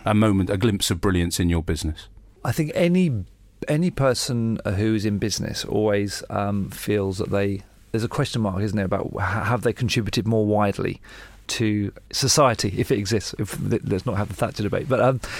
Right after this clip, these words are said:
Speaker 2: I, I, and I, I do feel extremely pleased to have, um, taken some of the principles that I've learnt in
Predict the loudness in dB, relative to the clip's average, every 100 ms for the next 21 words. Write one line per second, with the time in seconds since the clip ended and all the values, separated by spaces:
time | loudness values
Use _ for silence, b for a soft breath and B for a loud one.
0 | B B 0 2 2 4 4 4 4 2
1 | 4 4 2 2 4 4 2 -2 -2 0
2 | 0 2 2 2 2 0 -4 B B -10
3 | -2 2 2 2 -2 -4 -2 0 2 2
4 | 0 0 2 2 0 -4 -14 B B B
5 | B -20 -10 -2 0 2 0 0 0 0
6 | 0 2 4 4 0 0 -2 -2 -4 -2
7 | -2 -2 -2 0 0 -2 -2 0 2 2
8 | 0 -2 -8 b b b b -20 -4 0
9 | 2 2